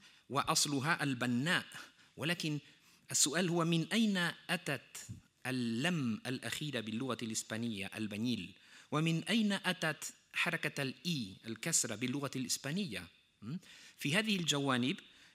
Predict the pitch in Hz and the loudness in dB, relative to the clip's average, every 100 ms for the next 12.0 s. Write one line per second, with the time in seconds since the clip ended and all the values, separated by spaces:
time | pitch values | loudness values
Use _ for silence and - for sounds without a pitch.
0 | - 127 120 139 156 147 202 165 156 170 | -4 0 0 0 -2 -2 -2 -2 -2 0
1 | 156 170 147 139 165 165 147 147 147 170 | 0 0 0 0 0 0 0 0 -2 -4
2 | - - 135 175 226 151 113 92 - 120 | -2 0 2 2 -2 -2 -8 -8 -12 -4
3 | 113 113 120 104 123 151 202 - - - | -4 -2 -2 2 4 2 2 -6 -20 -20
4 | - 127 131 123 123 120 104 73 - - | -6 -2 0 2 2 0 -2 -4 -10 -16
5 | - - - 50 50 - - 131 113 123 | -16 -14 -14 -14 -16 -18 -12 -10 -4 -2
6 | 156 185 - 147 170 170 127 135 135 - | 0 2 2 2 -2 -6 -8 -6 -6 -4
7 | 113 107 139 92 - - - - 120 151 | -4 -2 -2 0 -2 -6 -10 -18 -12 -10
8 | 196 - - - - - 120 95 85 107 | -10 -16 -20 -20 -4 0 2 0 -2 -2
9 | 110 113 104 107 123 131 143 131 143 113 | -2 0 -2 -2 0 2 2 0 -2 -4
10 | - 123 135 123 127 117 - 101 123 - | -2 -2 0 0 -2 -4 -6 -6 -6 -6
11 | 131 123 110 113 107 104 131 123 123 147 | -4 -2 0 0 0 -2 -4 0 -2 -2